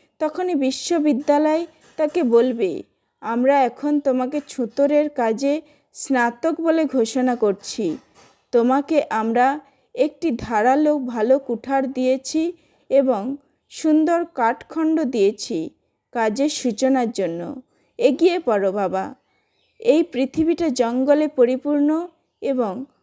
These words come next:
বনকর্তা তোমার বৃক্ষচ্ছেদন দেখতে পাবে না। আর তুমিও তোমার হৃদয়ের গভীরে কাঠ সঞ্চয় করো।" এবার সেই ছাত্রটি যে সেজেগুজে বেরিয়েছে,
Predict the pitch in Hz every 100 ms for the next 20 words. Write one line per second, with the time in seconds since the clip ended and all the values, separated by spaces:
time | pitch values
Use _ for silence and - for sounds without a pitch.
0 | - 226 233 226 269 311 339 320 - 330
1 | 302 302 311 254 254 254 - 330 311 311
2 | 285 285 214 208 _ 254 240 202 202 180
3 | 156 - _ _ _ _ _ - 220 190
4 | 254 _ _ _ 269 269 294 320 320 294
5 | 285 294 262 214 262 262 202 208 - _
6 | _ 254 277 285 320 330 311 240 214 185
7 | - - 233 226 226 196 180 175 160 -
8 | - _ _ _ - 285 294 233 185 254
9 | _ _ - 339 339 339 269 254 - -
10 | 311 339 330 320 285 262 - _ - -
11 | 302 277 311 320 330 320 320 269 240 269
12 | 277 277 311 339